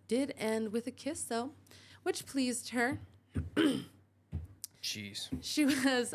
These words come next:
Speaker 1: almost as pleased by the fact that the gnome was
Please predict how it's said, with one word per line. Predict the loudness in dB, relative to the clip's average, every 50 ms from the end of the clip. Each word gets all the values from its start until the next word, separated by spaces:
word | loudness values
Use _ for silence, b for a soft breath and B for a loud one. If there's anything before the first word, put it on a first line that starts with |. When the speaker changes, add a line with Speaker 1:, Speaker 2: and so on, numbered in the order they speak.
| -6 -2
Speaker 1:
almost | 2 2 2 4 4 2 2 2 2
as | 0 -2 -2 -4
pleased | -4 -4 -2 0 0 0 -2 -2 -2
by | -2 -2
the | -2
fact | -2 -4 -6 -8 -8 B B B B B B B B 0
that | 0 2 2 2
the | 2 2
gnome | 2 2 2 2 2 4 4 4
was | 4 4 4 4 4 2 2 0 0 -4